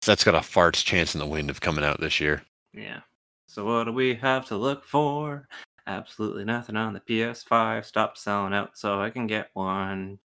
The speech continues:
Speaker 1: You got no reason to even have one, man.
Speaker 2: I know. <laughs>
Speaker 1: <laughs>
Speaker 2: I think someone actually put it perfectly on Twitter. It was the s-, the scarcity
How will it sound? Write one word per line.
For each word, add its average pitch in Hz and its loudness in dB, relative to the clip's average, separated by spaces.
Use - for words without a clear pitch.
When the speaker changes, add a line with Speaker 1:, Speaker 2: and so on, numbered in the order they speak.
Speaker 1:
You 214 -4
got 233 4
no 104 8
reason 95 6
to 78 4
even 78 2
have 80 4
one, 67 -2
man. 85 2
Speaker 2:
I 55 -12
know. - -14
<laughs> 190 4
Speaker 1:
<laughs> - 10
Speaker 2:
I 151 10
think 196 6
someone 175 12
actually - 6
put 131 2
it 113 2
perfectly 110 2
on 95 2
Twitter. 95 0
It - -2
was 95 -10
the 95 0
s-, - -12
the 104 -2
scarcity 90 -2